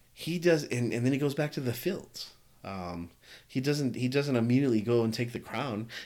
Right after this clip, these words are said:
In fact, he, he goes back to the fields, and then one day he shows up and there's this Goliath person, and so he kills Goliath, still not king.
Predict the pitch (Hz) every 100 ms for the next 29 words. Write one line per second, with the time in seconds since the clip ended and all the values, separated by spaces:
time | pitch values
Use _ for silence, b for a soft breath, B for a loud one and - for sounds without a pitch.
0 | - 120 120 143 143 - - 143 139 131
1 | 123 117 117 85 120 107 101 - 98 -
2 | 87 92 - 170 180 170 165 - B B
3 | B 110 107 104 98 95 104 - 107 101
4 | 95 92 90 92 90 85 - 92 95 151
5 | 160 - 156 147 147 123 98 98 104 104
6 | 98 - 98 90 - 92 107 156 151 -
7 | - 107 110 123 135 - 185 143